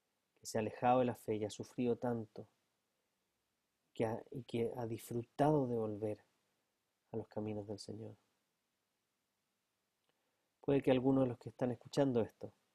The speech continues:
estén considerando alejarse,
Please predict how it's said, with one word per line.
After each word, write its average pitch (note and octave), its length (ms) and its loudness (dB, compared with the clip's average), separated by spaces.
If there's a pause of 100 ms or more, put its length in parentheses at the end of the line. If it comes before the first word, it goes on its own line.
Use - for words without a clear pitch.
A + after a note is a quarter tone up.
(720)
estén A2+ 500 0 (420)
considerando B2+ 920 4
alejarse, A2+ 560 -6